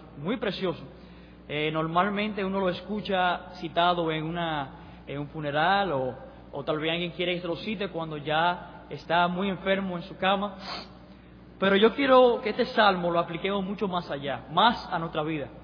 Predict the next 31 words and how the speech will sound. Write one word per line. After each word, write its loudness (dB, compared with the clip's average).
Y -8
yo 0
quiero 4
que 0
quitemos 0
ese -4
enfoque 2
de -2
que -4
ese -2
salmo 2
es -4
un -6
salmo -2
de -2
funeral 6
o 4
un 0
salmo 0
para 0
gente 0
que 0
está 2
muriendo, 0
porque -2
es 0
un -4
salmo 4
para 4
todos 4
nosotros. -8